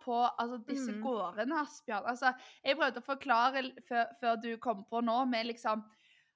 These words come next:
Speaker 1: altså, det er to timer til alle de største stevnene. Der er
Speaker 2: Mm.
Speaker 1: liksom bare gårder og ridebaner
Speaker 2: Ja.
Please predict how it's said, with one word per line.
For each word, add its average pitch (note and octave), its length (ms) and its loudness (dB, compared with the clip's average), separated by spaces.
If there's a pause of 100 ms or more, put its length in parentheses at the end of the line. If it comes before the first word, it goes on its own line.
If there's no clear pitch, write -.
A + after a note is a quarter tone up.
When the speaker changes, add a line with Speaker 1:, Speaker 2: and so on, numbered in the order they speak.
(120)
Speaker 1:
altså, C#4+ 180 -4
det C#4 160 2
er C4+ 180 4
to D#4 340 -8
timer G#3+ 420 -10
til - 180 -10
alle C#4+ 260 2
de C#4+ 100 -8
største C4 420 -12
stevnene. B3 640 0
Der C4 160 2
er A#3 220 0
Speaker 2:
Mm. B3 100 -2
Speaker 1:
liksom B3+ 240 -6
bare A3 440 0 (100)
gårder C4 640 0
og C4 100 0
ridebaner B3 920 0
Speaker 2:
Ja. - 20 -16